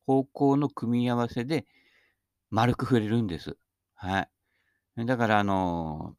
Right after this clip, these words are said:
ー、デゴイチじゃないけど、ピストン堀口じゃないけれども、動力は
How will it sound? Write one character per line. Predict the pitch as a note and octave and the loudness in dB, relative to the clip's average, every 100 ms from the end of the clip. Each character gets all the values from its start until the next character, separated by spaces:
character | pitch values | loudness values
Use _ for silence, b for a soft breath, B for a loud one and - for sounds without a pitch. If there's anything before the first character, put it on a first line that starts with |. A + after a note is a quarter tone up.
| _ _ _ F#2+ | _ _ _ 4
ー、 | |
デ | C3 | 6
ゴ | D#3 F#3 | 6 2
イ | |
チ | B2+ | 0
じ | E2 | -6
ゃ | D#2 | -4
な | F2+ | -4
い | |
け | - E2 | -4 -4
ど、 | F#2+ C2 _ _ _ _ - | -2 -4 _ _ _ _ -6
ピ | G3+ | -6
ス | - | -2
ト | F#2 | -2
ン | |
堀 | E2+ G#2 G#2+ | 0 0 0
口 | F#2 D2+ | -4 -8
じ | |
ゃ | E2 | -6
な | F#2 | -6
い | D#2+ | -6
け | D2 | -8
れ | C#2 | -8
ど | D2 | -6
も、 | F2+ C#2+ _ _ _ _ _ _ _ _ _ _ _ _ _ _ - | -6 -8 _ _ _ _ _ _ _ _ _ _ _ _ _ _ -6
動 | A#2+ B3+ G3 | 4 6 4
力 | - - | 0 -4
は | E2 C2+ | -6 -6